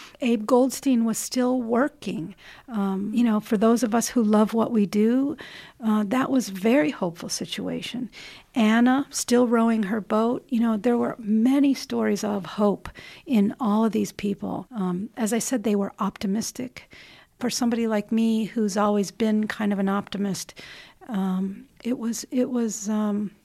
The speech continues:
validating, you know, to know that that approach to life can,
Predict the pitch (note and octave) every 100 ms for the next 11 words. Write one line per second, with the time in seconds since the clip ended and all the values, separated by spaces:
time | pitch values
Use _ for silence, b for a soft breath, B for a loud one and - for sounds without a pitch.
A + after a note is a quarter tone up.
0 | - G3 F#3 F#3+ F3 F#3+ G#3 - G#3 B
1 | B B B - G3+ F#3+ F#3 G3+ F#3+ F#3+
2 | F#3+ F3+ F3+ - G3+ G3 G3+ - B B
3 | B - B3 - A3+ G#3 - - - F#3
4 | F#3+ F#3+ F3 - - G3 F#3+ F#3